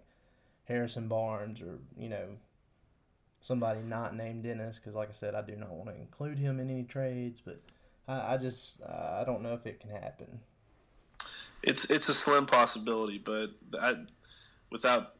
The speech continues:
Speaker 2: I mean, and without Dennis, it's gonna be way harder, but, um,
Speaker 1: Not
Speaker 2: we've
Speaker 1: saying,
Speaker 2: known
Speaker 1: I'm not saying it can't, because crazier things have happened. I'm just not sure it will, but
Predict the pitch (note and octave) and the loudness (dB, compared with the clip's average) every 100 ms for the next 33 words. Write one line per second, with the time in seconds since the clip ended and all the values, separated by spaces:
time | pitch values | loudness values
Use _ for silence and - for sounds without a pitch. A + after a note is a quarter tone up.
0 | B2 B2 C3+ B2 B2 A#2+ A#2+ G#2+ G#2+ G#2+ | -4 0 2 2 0 2 4 4 0 -4
1 | G#2 G#2 G#2 G2+ G2+ G2+ G2+ A2 G#2 G#2 | -4 -8 -10 -8 -6 -4 -4 0 0 0
2 | G2+ F#2+ F#2+ - _ A2 G2 F#2+ F#2+ G#2+ | -4 -8 -8 -14 _ -4 -4 -6 -10 -4
3 | C3+ E3 F#3 B2 C4 B2 B2 A#2+ - A2+ | -2 0 4 4 6 6 6 6 4 -6
4 | - - C#3 F3+ E3+ G3+ G#3+ G#3+ - G#3+ | -8 -10 -4 -2 0 0 0 -2 -2 0
5 | A3+ - D3 C3+ - C#3+ D3 D3 D3 D#3 | 0 -4 -8 -6 -2 0 0 -2 -4 -4
6 | D#3 D#3 E3+ F#3 - F#2 G2+ A2+ A#2 - | -4 -6 -4 -4 -4 -10 -8 -8 -10 -16
7 | _ - - - _ - A#2+ A2 - A#2+ | _ -20 -20 -20 _ -8 -6 -6 -6 -4
8 | A#2 A#2+ A2 - - - _ - - | -4 -4 -6 -8 -14 -20 _ -10 -10